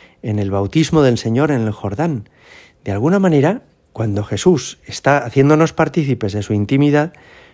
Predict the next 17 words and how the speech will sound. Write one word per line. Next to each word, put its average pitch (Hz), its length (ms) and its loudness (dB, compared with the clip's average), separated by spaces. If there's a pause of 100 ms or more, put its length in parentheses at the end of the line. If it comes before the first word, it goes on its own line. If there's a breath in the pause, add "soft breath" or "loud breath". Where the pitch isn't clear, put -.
(160 loud breath)
nos 101 140 -6
está 110 220 -4
ayudando 147 380 2
a 143 40 0
descubrir 143 560 -2 (480 soft breath)
que 110 140 -2
lo 104 220 -2
que 107 320 -2
más 127 640 -2
le 170 160 0
define 160 540 0 (400 soft breath)
es - 380 -6
su - 300 -2
dependencia 127 1000 -2
de 123 180 -6
Dios 104 320 -2
Padre. 92 400 -4